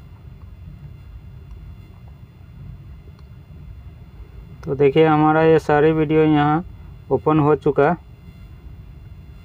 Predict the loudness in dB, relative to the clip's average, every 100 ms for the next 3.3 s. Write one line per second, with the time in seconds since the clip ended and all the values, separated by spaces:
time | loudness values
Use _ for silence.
0 | -20 -16 -4 0 2 2 2 -2 0 0
1 | 2 4 4 4 2 4 2 2 0 0
2 | 0 2 4 4 2 2 2 2 2 2
3 | 2 2 -2